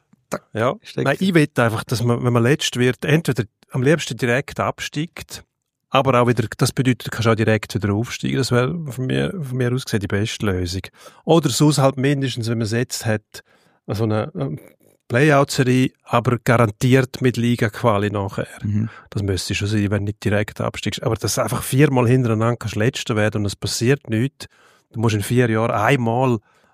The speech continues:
Speaker 2: ähm, ähm, Playout spielen, das kann nicht sein. Das ist Verarschung. Dann machst du lieber die Liga zu, wie du letztes Mal gesagt hast. Das heisst, wir haben eine geschlossene Liga, schenken noch den letzten Strich. Pff, ja, dann kassierst du halt ein paar, äh, Prozentpunkte an Aufmerksamkeit,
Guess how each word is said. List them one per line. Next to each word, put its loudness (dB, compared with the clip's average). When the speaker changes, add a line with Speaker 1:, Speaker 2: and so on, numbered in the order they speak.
Speaker 2:
ähm, 0
ähm, -4
Playout 4
spielen, -2
das 0
kann -6
nicht -6
sein. -6
Das -2
ist -4
Verarschung. -4
Dann 0
machst 0
du 4
lieber 2
die -6
Liga 4
zu, 2
wie 4
du 0
letztes 0
Mal -2
gesagt -6
hast. -6
Das -4
heisst, 2
wir -2
haben 2
eine -2
geschlossene 0
Liga, 0
schenken -2
noch 2
den 2
letzten 0
Strich. 0
Pff, -16
ja, 2
dann -6
kassierst 2
du 0
halt 0
ein -6
paar, 0
äh, -4
Prozentpunkte -2
an 0
Aufmerksamkeit, 0